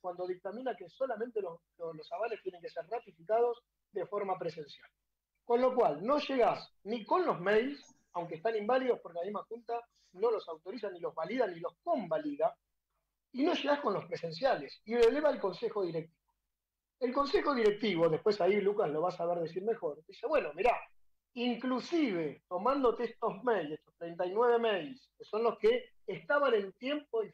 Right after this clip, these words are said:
forma, teóricamente, hasta las quince horas, porque vuelvo a repetir, no son válidos los mails". Entonces, el Consejo Directivo dice, de esta manera no llegás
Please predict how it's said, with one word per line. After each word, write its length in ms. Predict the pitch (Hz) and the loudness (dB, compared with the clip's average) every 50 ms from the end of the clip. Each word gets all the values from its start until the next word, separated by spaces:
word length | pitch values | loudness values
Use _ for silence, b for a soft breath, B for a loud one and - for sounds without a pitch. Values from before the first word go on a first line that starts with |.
| _ | _
forma, 560 | - 226 233 226 208 180 175 170 175 185 202 - _ _ _ _ | 0 2 4 4 2 0 -4 -4 -4 -4 -4 -6 _ _ _ _
teóricamente, 760 | - 170 175 190 208 208 208 - 220 202 185 190 208 208 247 | -14 -10 -6 -6 -6 -4 -2 -2 -2 -2 -2 -6 -6 -2 -2
hasta 180 | 220 - - 165 | -2 -2 -4 -8
las 160 | 151 - - | -8 -10 -14
quince 340 | _ 156 156 165 - - - | _ -20 -20 -10 -2 4 6
horas, 400 | 254 233 196 - - - - - _ _ _ _ _ _ | 6 6 4 0 -4 -14 -20 -20 _ _ _ _ _ _
porque 160 | - 127 143 | -20 -20 -12
vuelvo 220 | 143 151 170 185 196 | -8 -6 -2 -2 -2
a 40 | |
repetir, 420 | 190 185 185 175 208 214 180 147 147 | -2 -4 -6 -6 -4 -4 -4 -4 -4
no 140 | 156 165 175 | -8 -8 -6
son 260 | - - 214 202 190 | -4 -2 -4 -2 -2
válidos 400 | 180 185 185 196 233 247 240 240 233 | -2 -2 -2 -2 0 -2 -2 -2 -2
los 220 | 196 151 - _ | -6 -6 -6 _
mails". 500 | 208 233 220 196 170 - - _ _ _ _ _ _ _ _ _ _ _ _ _ - | -2 0 0 0 -2 -6 -12 _ _ _ _ _ _ _ _ _ _ _ _ _ -8
Entonces, 480 | 220 220 233 214 - - 190 156 - _ - | -6 -2 -2 -2 -2 -2 -6 -12 -14 _ -12
el 80 | 226 226 | -8 -6
Consejo 300 | 254 240 - 320 277 294 | -6 -6 -6 -6 -8 -8
Directivo 200 | 294 320 311 285 | -6 -6 -6 -6
dice, 280 | 196 - - - - _ | -4 -6 -8 -8 -6 _
de 160 | 170 247 285 | -2 -2 -2
esta 180 | 285 - 285 | 0 -2 -2
manera 280 | 254 208 208 214 220 214 | -2 0 0 2 2 0
no 100 | 196 190 | 0 -2
llegás 340 | - - 196 196 220 247 | -6 -6 -2 0 0 0